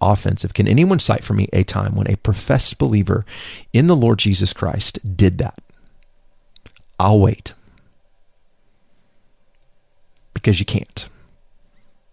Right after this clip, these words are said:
You can't. And so the narrative is being shifted.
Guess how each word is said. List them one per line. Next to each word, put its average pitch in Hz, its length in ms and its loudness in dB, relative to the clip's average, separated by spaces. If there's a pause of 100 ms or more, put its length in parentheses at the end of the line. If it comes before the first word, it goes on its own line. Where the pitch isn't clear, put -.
(120)
You 123 80 -2
can't. - 460 -4 (420)
And 107 100 0
so 123 120 2
the 107 100 4
narrative 110 600 4
is 98 100 2
being 95 260 2
shifted. - 540 -4